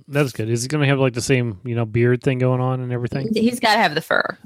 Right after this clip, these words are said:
Speaker 1: Okay.
Speaker 2: Like, that,
Speaker 1: Y-, y-,
Speaker 2: that's in the
Speaker 1: y-,
Speaker 2: negotiations.
Speaker 1: it's in the apocalypse. You have to have a giant fur coat. Uh, 'cause
Speaker 2: I'm saying.
Speaker 1: when the apocalypse happens, I'm getting a giant fur coat.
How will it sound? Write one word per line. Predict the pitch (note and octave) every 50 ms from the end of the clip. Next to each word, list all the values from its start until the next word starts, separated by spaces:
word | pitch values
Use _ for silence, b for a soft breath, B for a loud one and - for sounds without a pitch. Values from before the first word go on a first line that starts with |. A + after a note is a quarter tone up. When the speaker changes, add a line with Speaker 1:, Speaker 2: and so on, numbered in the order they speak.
| -
Speaker 1:
Okay. | B2+ A2 - -
Speaker 2:
Like, | - D#3+ E3+
that, | - F#3 E3 D#3+
Speaker 1:
Y-, | F#3+
y-, | F3 F3+
Speaker 2:
that's | F3+ E3+ - -
in | - - F3+
the | F3 F3
Speaker 1:
y-, | E3 E3
Speaker 2:
negotiations. | D3 C#3+ - - - - - G3+ G#3+ F#3+ F3 E3+ E3+
Speaker 1:
it's | E3 - - - -
in | - G3 G#3+ G#3
the | F#3 D#3+
apocalypse. | D3 B2 A#2+ B2+ C3 C#3 - - A#2+ A#2 A2+ G#2+ - B2
You | C3 C3+ B2+
have | A2 G#2 B2 B2 B2 A#2 -
to | C3
have | G#2 G2 A2 G#2
a | G#2
giant | G2+ - G2+ G#2 A#2 A#2
fur | - - A#2 G#2+
coat. | - - A#2+ G#2 G2+ G#2 - - -
Uh, | - D3 E3 D#3+ D#3
'cause | - D3+ C#3+ E3 - -
Speaker 2:
I'm | -
saying. | - - - - -
Speaker 1:
when | F3 D#3+ D#3 F3
the | E3+
apocalypse | C#3+ A#2+ C3 C3+ B2 B2+ C3+ C3 -
happens, | A2+ A2 A2+ A#2 A#2+ C3 C3+ C#3 C3 - - _ _ _ _ _ -
I'm | F3+ D3+ A#2+ A#2 C3+ E3
getting | F#3 F3 D3 A#2+
a | A#2+
giant | A#2 A#2 A2+ G#2 A2 A2
fur | - - G#2 F#2+
coat. | - G2 F#2 F#2+ -